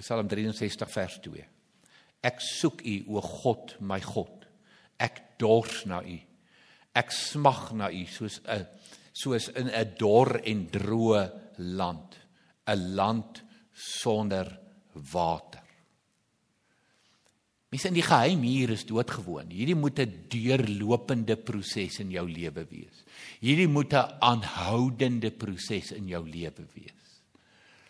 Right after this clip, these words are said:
En dan veral, veral,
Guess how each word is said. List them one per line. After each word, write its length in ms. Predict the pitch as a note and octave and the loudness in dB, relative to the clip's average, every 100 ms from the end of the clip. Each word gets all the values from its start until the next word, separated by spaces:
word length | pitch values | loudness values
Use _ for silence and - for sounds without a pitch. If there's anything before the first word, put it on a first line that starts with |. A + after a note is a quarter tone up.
| _ _ _ _ _ _ _ _ _ _ - | _ _ _ _ _ _ _ _ _ _ -4
En 160 | B2 | 0
dan 240 | A#2 G3+ G#3 | 4 4 4
veral, 1120 | - - - - - E3+ C#3+ F#2 C#2+ - - _ _ | 0 -2 -4 -18 4 8 8 6 0 -10 -20 _ _
veral, 760 | - - D3+ B2+ - C#3+ A2 | -6 0 0 -2 6 8 8